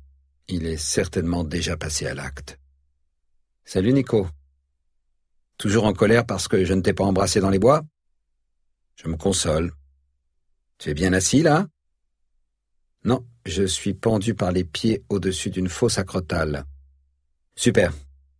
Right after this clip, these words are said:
Tiens-toi bien parce que j'ai du lourd. » Il ménage son effet avant de me balancer, en détachant bien chaque mot. « Le jeudi soir, Cassandra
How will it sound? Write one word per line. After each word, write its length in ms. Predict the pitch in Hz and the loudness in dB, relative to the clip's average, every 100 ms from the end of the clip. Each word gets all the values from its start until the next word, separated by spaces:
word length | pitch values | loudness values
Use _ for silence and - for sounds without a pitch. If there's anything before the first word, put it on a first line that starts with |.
| - | -8
Tiens-toi 400 | - 101 - 90 | -2 0 2 4
bien 280 | 107 123 127 - | 6 4 2 -8
parce 200 | 92 - | -6 -4
que 100 | 104 | -2
j'ai 140 | 110 | 0
du 120 | 101 | 2
lourd. » 340 | 117 120 87 - _ _ _ _ _ _ _ _ _ _ _ _ _ _ _ _ | 4 4 2 -2 _ _ _ _ _ _ _ _ _ _ _ _ _ _ _ _
Il 160 | 90 82 | -4 0
ménage 420 | 87 87 92 92 | 2 2 2 0
son 220 | - 85 | -4 -4
effet 460 | 76 76 - 107 113 _ _ _ | -4 -4 0 0 0 _ _ _
avant 360 | - 85 80 85 | -6 -4 -2 -2
de 100 | 73 | -2
me 200 | 69 67 | -6 -6
balancer, 760 | 67 76 71 71 - 95 101 - _ - | -4 -2 -2 -6 0 0 0 -8 _ -10
en 200 | 71 67 | -8 -6
détachant 640 | 65 87 92 80 - 82 | -4 -4 -2 -2 -2 -4
bien 300 | 71 82 76 | -4 -4 -4
chaque 320 | - 85 78 | -2 -4 -6
mot. « 280 | 71 76 - - _ _ _ _ _ _ _ _ _ _ _ - | -6 -2 -2 -4 _ _ _ _ _ _ _ _ _ _ _ -8
Le 240 | 85 95 | -2 0
jeudi 420 | 90 113 107 104 | 2 2 0 0
soir, 640 | 104 - 101 95 - 120 - _ _ _ _ _ _ _ _ _ | -2 2 2 2 -2 -6 -12 _ _ _ _ _ _ _ _ _
Cassandra 800 | - 110 - 113 92 92 98 95 | 2 2 2 0 0 2 2 2